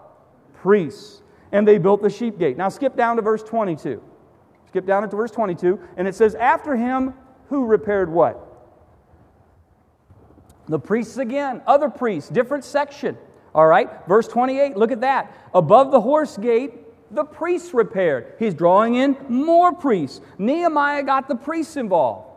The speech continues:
He got the high priests involved. He got the Levites involved. Look at verse seventeen. "After him, the," boy, this is hard. "The Levites." There we go. There's a gap. "After him, the Levites repaired."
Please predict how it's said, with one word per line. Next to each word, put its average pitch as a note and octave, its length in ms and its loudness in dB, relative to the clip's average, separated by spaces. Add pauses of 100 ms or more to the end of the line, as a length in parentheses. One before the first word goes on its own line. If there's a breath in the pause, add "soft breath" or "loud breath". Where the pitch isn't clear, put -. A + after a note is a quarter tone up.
(140 loud breath)
He C4+ 100 -2
got C#4+ 200 0
the C#4+ 80 0
high D4 240 -4
priests C4 400 -8
involved. D#3+ 380 -4
He D#4+ 100 -2
got C4 240 -2
the D#4+ 80 2
Levites E4 580 2
involved. F3+ 400 2
Look A#3 160 2
at C4+ 60 -2
verse B3+ 260 0
seventeen. C4 600 -4 (200 loud breath)
"After D4 400 -2
him, B3+ 420 -4
the," A3+ 380 2 (1500)
boy, C3+ 160 -8
this B2 160 -16
is A#2+ 60 -20
hard. B2+ 260 -4
"The E3+ 60 -4
Levites." B3+ 640 0
There F#3+ 160 0
we E3 60 -2
go. D#3 100 2
There's G#3+ 160 2
a G3 80 -2
gap. E3 400 -2 (400)
"After G#3 220 -4
him, G#3+ 280 -8
the A#3 80 -2
Levites A3+ 760 -2 (720)
repaired." C3+ 500 -6